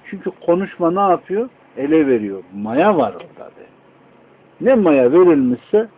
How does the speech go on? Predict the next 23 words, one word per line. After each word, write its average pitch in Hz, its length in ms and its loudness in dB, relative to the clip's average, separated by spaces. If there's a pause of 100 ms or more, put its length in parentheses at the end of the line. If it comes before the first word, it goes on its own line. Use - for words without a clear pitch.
(160)
o 143 120 4
var. 92 200 -2 (520)
İşte 156 440 0 (960)
bu - 120 -8
bakımdan 131 680 0
baktığımızda 151 960 0 (720)
insanın 202 640 -4
kişiliğini 160 840 -8
ilk 240 200 -6 (200)
aile 139 420 -4
belirler. 95 640 -18 (1300)
Eğitim 160 460 -4
orada 165 400 0
alındığı 107 520 -6
gibi 117 400 -12
çocuğun 139 420 -4
kişiliği 131 600 -10
de 233 180 -8 (200)
aileden 131 600 -4
ne 160 60 -2
yapar? 170 400 -2 (500)
Oradan 113 480 -4
gündeme 90 380 -16